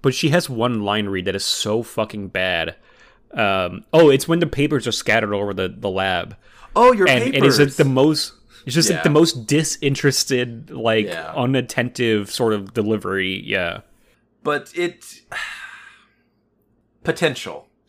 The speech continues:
Speaker 2: And it's there. There, there is a kernel here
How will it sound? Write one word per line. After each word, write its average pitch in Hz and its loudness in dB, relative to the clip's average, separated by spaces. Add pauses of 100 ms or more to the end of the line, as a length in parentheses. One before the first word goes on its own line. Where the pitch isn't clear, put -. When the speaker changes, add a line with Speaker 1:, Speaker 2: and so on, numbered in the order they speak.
Speaker 2:
And 120 -4
it's 123 -8
there. 135 2
There, 127 -2
there 139 0
is 139 -4
a 135 -6
kernel 165 0
here 127 -6